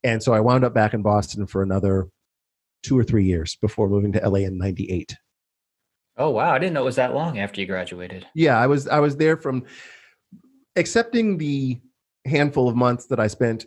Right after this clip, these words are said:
Speaker 1: in Hong Kong, um, or touring with Fei Wong.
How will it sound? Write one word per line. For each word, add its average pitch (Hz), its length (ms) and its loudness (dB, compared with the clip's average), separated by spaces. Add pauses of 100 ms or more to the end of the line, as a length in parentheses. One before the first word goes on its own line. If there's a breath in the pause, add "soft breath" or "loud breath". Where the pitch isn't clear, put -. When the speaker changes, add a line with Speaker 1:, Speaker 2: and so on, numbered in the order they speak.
Speaker 1:
in 110 480 0 (760)
Hong 113 220 2
Kong, 95 460 0 (560)
um, 104 320 0
or 127 140 4
touring 120 260 2
with 101 120 -4
Fei 104 120 -2
Wong. 98 420 -2